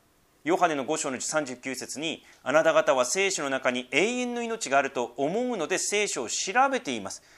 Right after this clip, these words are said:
その聖書が私について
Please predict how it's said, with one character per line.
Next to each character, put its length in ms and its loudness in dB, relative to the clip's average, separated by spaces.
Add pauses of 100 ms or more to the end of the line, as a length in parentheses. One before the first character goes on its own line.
そ 180 -2
の 160 2
聖 300 0
書 160 -4
が 360 4 (800)
私 640 6
に 160 -4
つ 180 -6
い 120 -4
て 420 -4